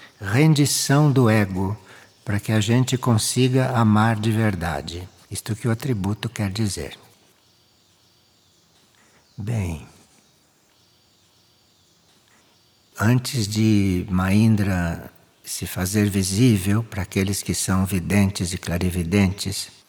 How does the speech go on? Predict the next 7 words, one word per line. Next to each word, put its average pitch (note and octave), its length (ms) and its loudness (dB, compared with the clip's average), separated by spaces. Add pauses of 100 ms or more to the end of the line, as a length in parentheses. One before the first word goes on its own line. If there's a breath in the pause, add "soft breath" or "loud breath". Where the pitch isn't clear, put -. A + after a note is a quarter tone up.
(360 loud breath)
antes D3 440 4
disso G#2+ 340 0
tudo C3 260 0
acontecer G#2 680 0
aqui G2 220 0
em G2 60 4
Figueira, F#2 600 0